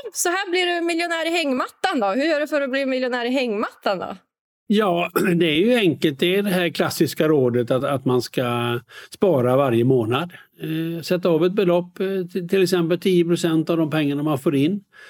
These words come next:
Speaker 2: Och så göra det direkt när, när man kommer in på lönekontot. Och då blir det, eh, miljonär så småningom. Och då att man köper en indexfond eller någon aktiv fond som verkligen,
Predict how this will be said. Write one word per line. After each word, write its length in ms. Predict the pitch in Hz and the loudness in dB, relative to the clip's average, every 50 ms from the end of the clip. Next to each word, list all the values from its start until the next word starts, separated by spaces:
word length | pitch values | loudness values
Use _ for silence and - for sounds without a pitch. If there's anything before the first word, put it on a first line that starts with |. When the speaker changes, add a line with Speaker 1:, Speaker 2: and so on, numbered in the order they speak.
| - - - | -20 -18 -6
Speaker 2:
Och 100 | - 175 | -4 -2
så 80 | 131 165 | 2 2
göra 360 | 170 170 156 143 139 143 147 | 4 4 4 4 4 2 2
det 180 | 143 143 151 151 | 0 0 -2 -2
direkt 360 | 143 143 139 135 - - - | 0 -2 -2 -4 -6 -6 -4
när, 340 | 165 143 143 143 143 139 143 | -4 -4 -2 -4 -4 -4 -4
när 200 | 147 147 143 139 | -4 -4 -4 -2
man 180 | 139 139 135 | -2 -2 -2
kommer 200 | 135 151 143 143 | 0 0 2 2
in 160 | 139 123 120 117 | 2 2 2 2
på 80 | 139 | 0
lönekontot. 680 | 135 127 117 113 113 - 127 123 120 113 139 156 175 | 0 2 2 0 0 0 0 0 0 0 -2 -4 -4
Och 160 | 214 208 190 170 | -4 -4 0 2
då 100 | 160 170 | 2 2
blir 280 | 185 196 170 147 139 | 2 2 2 2 2
det, 200 | 135 170 190 208 185 170 - _ - - - - - _ _ - | 2 0 -2 -2 -4 -12 -18 _ -20 -20 -20 -20 -20 _ _ -6
eh, 400 | 214 208 208 208 208 208 202 196 | -4 -4 -2 -2 -2 -2 -2 2
miljonär 500 | 196 202 202 190 208 202 190 170 143 127 | 2 2 4 4 4 4 4 4 2 0
så 140 | - 156 135 | -2 -2 -2
småningom. 600 | 135 170 143 123 117 120 120 120 117 120 123 127 | 0 2 2 2 2 2 0 0 -2 -4 -4 -4
Och 140 | 135 139 | -4 -4
då 80 | 165 147 | -4 -4
att 240 | 143 139 135 135 - | -4 -6 -10 -8 -4
man 120 | 147 135 | -4 -4
köper 300 | 120 - 156 127 127 143 | -2 -2 -2 -2 -2 -4
en 120 | 139 143 156 | -2 0 2
indexfond 680 | 151 143 127 117 123 120 - - 135 139 147 139 131 | 2 2 2 0 0 -2 -2 -4 -4 -2 -2 -2 -2
eller 140 | 127 123 123 | -2 -4 -2
någon 200 | 127 131 131 131 | -2 -2 -2 -4
aktiv 320 | 123 - - _ - 120 | -6 -6 -10 _ -8 -6
fond 260 | - 139 120 120 113 | -4 -2 -4 -4 -4
som 100 | 113 120 | -4 -4
verkligen, 480 | 123 123 113 - - - 120 113 113 | -4 -4 -6 -6 -6 -4 -4 -4 -4